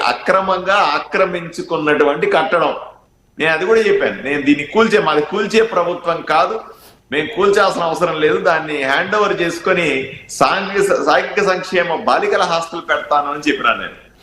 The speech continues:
ఎందుకంటే దాన్ని కూలిస్తే నాకేం వస్తది? అది అద్దాల భవనం, బ్రహ్మాండంగా కోట్లాది రూపాయలు పెట్టి ఖర్చు పెట్టారు, దీన్ని నేను గ-, గర్ల్స్ హాస్టల్ కింద పెడతానండి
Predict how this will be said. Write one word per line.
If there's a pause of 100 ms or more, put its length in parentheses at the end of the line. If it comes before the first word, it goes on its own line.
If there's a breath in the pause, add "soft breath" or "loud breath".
(120)
ఎందుకంటే
దాన్ని
కూలిస్తే
నాకేం
వస్తది? (380)
అది
అద్దాల (140)
భవనం, (460)
బ్రహ్మాండంగా (140)
కోట్లాది
రూపాయలు
పెట్టి
ఖర్చు
పెట్టారు,
దీన్ని
నేను (140)
గ-, (160)
గర్ల్స్
హాస్టల్
కింద (120)
పెడతానండి